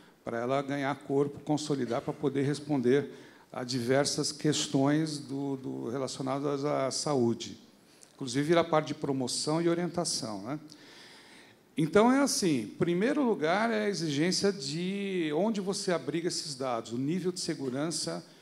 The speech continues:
do local onde você se abriga. Nesse momento, deveria ser exigido um nível cinco, que é praticamente segurança nacional, né?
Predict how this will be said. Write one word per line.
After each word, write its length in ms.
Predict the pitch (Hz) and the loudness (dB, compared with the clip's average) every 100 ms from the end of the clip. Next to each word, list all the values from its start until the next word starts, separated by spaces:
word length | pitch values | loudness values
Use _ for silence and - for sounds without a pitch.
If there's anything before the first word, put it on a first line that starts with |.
| - - | -20 -10
do 120 | 127 | 2
local 360 | 147 147 151 160 | 6 6 6 2
onde 160 | 160 | 2
você 160 | - 165 | -2 -2
se 260 | 156 - 165 | -2 -4 -4
abriga. 640 | 160 131 120 113 110 - - | -4 -4 -6 -4 -6 -6 -2
Nesse 300 | 147 156 160 | -2 0 0
momento, 720 | 165 147 160 226 170 131 117 - - - | 2 2 2 0 -2 -8 -12 -14 -20 -14
deveria 380 | 120 127 139 160 | -4 0 2 2
ser 220 | 156 - | 0 -2
exigido 440 | 160 151 143 151 175 | -2 -2 -2 0 0
um 60 | |
nível 260 | 170 175 196 | -2 0 0
cinco, 520 | 185 - 160 127 - | 0 0 0 -2 -6
que 120 | - | -10
é 40 | 117 | -10
praticamente 960 | 120 120 - 131 120 135 127 170 160 | -8 -8 -6 -4 -2 -2 -4 -4 -4
segurança 600 | 165 - 131 131 147 - | -4 -4 -4 -4 -6 -6
nacional, 580 | 156 156 - 151 113 104 | -6 -6 -6 -6 -6 -8
né? 160 | 104 156 | -8 -8